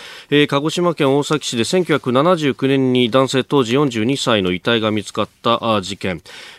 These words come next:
えー、再審請求が、まあ、地裁や高裁レベルでは認めるというものだったのが、一転認めずとなっ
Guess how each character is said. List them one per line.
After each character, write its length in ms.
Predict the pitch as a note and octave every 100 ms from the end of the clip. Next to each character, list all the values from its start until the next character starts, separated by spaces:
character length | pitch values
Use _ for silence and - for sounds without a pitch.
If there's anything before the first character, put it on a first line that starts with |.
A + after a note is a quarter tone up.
| C3+
え 380 | D3 D3 C#3+
ー、 20 | C3+
再 180 | D3+ D#3
審 200 | E3 D3+
請 260 | D#3+ D3
求 280 | - A#2+ G#2+
が、 220 | A2 A2
ま 160 | B2 C3+
あ、 60 |
地 100 | -
裁 360 | - F3+ F3+ E3+
や 200 | E3+ D#3+
高 220 | - D#3+
裁 300 | D#3+ F3+ E3
レ 100 | D#3+
ベ 140 | D3+ C#3
ル 100 | B2
で 100 | D3+
は 140 | A#2+
認 220 | G#2+ A#2+
め 100 | C3+
る 100 | B2+
と 140 | A#2 G2+
い 40 |
う 40 | F2+
も 140 | F#2+
の 60 | F2
だ 80 |
っ 40 | F2
た 140 | -
の 100 | F2
が、 160 | G2 A#2+
一 140 | A2+
転 200 | - C3+
認 300 | A#2+ A2+ G#2+ D#3
め 100 | D#3+
ず 80 | C#3
と 100 | A2+
な 120 |
っ 40 | F#2